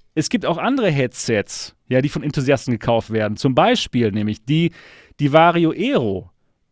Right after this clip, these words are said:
Und ja, die kostet eben zweitausendfünfhundert Euro ohne solche Controller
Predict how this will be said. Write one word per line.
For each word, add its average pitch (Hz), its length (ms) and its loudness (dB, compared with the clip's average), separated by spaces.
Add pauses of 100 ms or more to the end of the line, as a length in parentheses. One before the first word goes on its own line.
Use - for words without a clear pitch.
(120)
Und 156 520 4
ja, 185 260 0
die 135 80 -4
kostet 156 360 -2
eben 165 120 0
zweitausendfünfhundert 156 840 0
Euro 143 540 4
ohne 175 640 6 (400)
solche 143 300 0
Controller 120 640 2